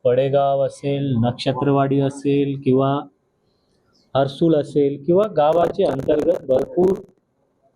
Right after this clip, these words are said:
अ, धार्मिक स्थळं आहे आणि एका काळी आपल्याकडे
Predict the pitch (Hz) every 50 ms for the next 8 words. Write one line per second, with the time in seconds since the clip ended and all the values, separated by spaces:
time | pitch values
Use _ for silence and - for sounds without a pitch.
0 | _ _ _ _ _ _ _ _ _ _ _ _ 156 156 135 123 123 117 113 -
1 | 120 - _ _ _ _ _ _ _ _ _ _ - 143 120 131 135 135 143 156
2 | 151 151 - - 147 139 135 113 98 - - _ _ _ _ _ _ _ _ _
3 | _ _ _ _ _ _ _ _ _ _ _ _ _ _ _ 127 135 143 139 139
4 | 139 143 160 151 151 156 147 147 151 156 160 147 135 - 147 143 147 - - 143
5 | 143 147 147 147 147